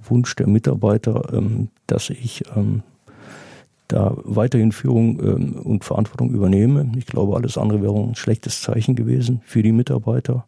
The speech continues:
Die Alternative wäre gewesen, dass eben unsere Gesellschaften, die wir heute haben, eben auch von großen Aktiengesellschaften gekauft worden wären.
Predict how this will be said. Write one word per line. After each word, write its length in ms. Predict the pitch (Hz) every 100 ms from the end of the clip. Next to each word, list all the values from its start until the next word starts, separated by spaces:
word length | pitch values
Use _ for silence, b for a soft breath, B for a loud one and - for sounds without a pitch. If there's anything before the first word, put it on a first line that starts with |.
| -
Die 100 | -
Alternative 680 | 120 113 104 - 135 135
wäre 220 | 120 120 113
gewesen, 420 | 104 107 113 101
dass 220 | 104 -
eben 880 | - 104 104 95 - - - - - -
unsere 320 | 127 110 127
Gesellschaften, 720 | 107 95 107 123 - 113 -
die 80 | 101
wir 100 | 98
heute 320 | 101 107 98
haben, 240 | 101 107 98
eben 280 | 98 107
auch 220 | 123 117 117
von 200 | - 110
großen 520 | - 113 107 110 98 -
Aktiengesellschaften 880 | 107 - - 98 104 95 - - -
gekauft 500 | 101 - 110 - -
worden 300 | 92 92 92
wären. 340 | 87 92 98